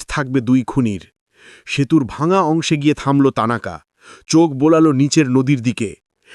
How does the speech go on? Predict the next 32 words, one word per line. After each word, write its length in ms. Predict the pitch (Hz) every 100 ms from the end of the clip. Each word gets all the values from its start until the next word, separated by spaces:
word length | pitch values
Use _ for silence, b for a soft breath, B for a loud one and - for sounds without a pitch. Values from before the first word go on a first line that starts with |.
| B
একই 340 | - 147 - 208
সময় 360 | - 147 98 85 b b
কম্পাউন্ডের 600 | 139 175 185 185 185 170
পেছনে 360 | - 143 156 147
তাকালো 340 | 135 143 135
শ্যানন, 480 | 120 - 120 95 82 _ _ B B
আর 140 | - 95 - -
এই 260 | 143 185
সুযোগে 560 | 170 - 143 165 107 85 b b 85
দেয়াল 360 | 120 147 156
থেকে 280 | - 139 139
নেমে 340 | 120 123 123 104 b b
ঝোপঝাড়ের 680 | 90 131 170 131 127 160 135
ভিতর 340 | 98 143 160
দিয়ে 340 | 113 123 120 104 b b -
তীর 260 | 202 208
বেগে 260 | 151 156 143
ছুটে 280 | - 131 123
চলল 240 | 131 120
রানা। 420 | 117 104 95 82 - _ _ _ b b b b
পাতাগুলোর 560 | 120 120 143 135 143 120
মাঝ 320 | 117 131 98
দিয়ে 160 | 139
দেখতে 300 | 123 131 -
পেল 200 | 143 127
তানাকাকে, 640 | 123 117 120 113 104 - - _ b b
সে 240 | - 156
আছে 240 | 147 - 151
মাত্র 340 | 147 - 151
বিশ 340 | 120 180 170 -
ফুট 200 | 165 127
দূরে। 400 | 110 127 90